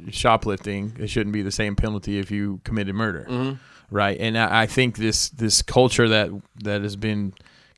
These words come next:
Speaker 1: created that we live in now is, um, you know, good or bad. It's, it's black and white.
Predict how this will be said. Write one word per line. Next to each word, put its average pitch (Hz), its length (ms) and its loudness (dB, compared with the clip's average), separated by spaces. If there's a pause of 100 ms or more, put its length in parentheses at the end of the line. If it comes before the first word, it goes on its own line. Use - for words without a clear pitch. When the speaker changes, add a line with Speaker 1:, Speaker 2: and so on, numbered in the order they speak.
(280)
Speaker 1:
created 127 600 6
that 117 140 4
we 113 120 2
live 127 220 6
in 107 160 2
now 104 320 2
is, 104 340 -2
um, 98 480 -4 (340)
you 104 120 -4
know, 95 280 -4
good 110 160 0
or 95 80 -2
bad. 95 380 -2
It's, 107 160 -6
it's 104 160 -6
black 107 260 2
and 104 100 -4
white. 110 220 2